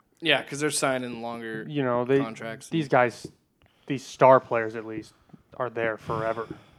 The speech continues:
Speaker 1: Yeah, and
Speaker 2: Seems
Speaker 1: you,
Speaker 2: like.
Speaker 1: you kinda don't wanna give the money to Gurley because he's had injury issues and all that, so it makes sense. But I, I don't know about this matchup. It doesn't really excite me.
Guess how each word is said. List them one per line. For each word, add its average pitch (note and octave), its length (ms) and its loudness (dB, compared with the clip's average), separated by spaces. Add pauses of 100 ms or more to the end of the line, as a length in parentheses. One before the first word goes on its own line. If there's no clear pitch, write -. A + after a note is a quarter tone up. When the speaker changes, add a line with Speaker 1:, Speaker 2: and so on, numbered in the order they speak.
(180)
Speaker 1:
Yeah, D#3 280 0
and E3+ 120 -2
Speaker 2:
Seems A#2 260 -4
Speaker 1:
you, A2+ 60 -4
Speaker 2:
like. G#2+ 120 -6
Speaker 1:
you F#3 60 -8
kinda F#3+ 280 -4
don't D#3+ 220 -2
wanna D3 160 2
give C#3+ 160 4
the C3+ 80 2
money B2+ 240 2
to A#2+ 60 -4
Gurley B2+ 360 2
because A#2+ 320 -6
he's A#2+ 160 -4
had A2+ 140 2
injury A2+ 400 -2
issues G#2 400 -4
and G#2+ 120 -6
all G#2 140 -4
that, G#2 320 -2
so G#2 300 -10 (300)
it F3 180 0
makes B2 180 -2
sense. A#2 160 -4
But D3+ 280 10 (800)
I, E3 600 -2
I G3 80 6
don't B3+ 180 10
know F#3+ 420 12
about C3+ 480 6
this C3 260 2
matchup. A#2+ 680 0
It - 320 -12
doesn't D3 220 2
really C3 160 2
excite G#2 400 -2
me. F#2+ 220 -6